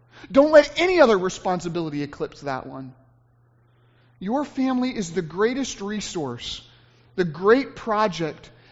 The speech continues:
and the great organization that God wants you to pour yourself into, that God wants you to shape and fashion and steer for His own glory. He has entrusted this to you.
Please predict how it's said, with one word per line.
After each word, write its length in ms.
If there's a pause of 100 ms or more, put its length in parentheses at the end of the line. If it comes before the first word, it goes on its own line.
and 160
the 60
great 460
organization 920
that 140
God 320
wants 360
you 80
to 80
pour 280
yourself 480
into, 420 (580)
that 160
God 420
wants 400
you 140
to 60
shape 400
and 100
fashion 520
and 120
steer 400
for 180
His 560
own 320 (220)
glory. 380
He 200
has 180
entrusted 920 (260)
this 500 (300)
to 80
you. 480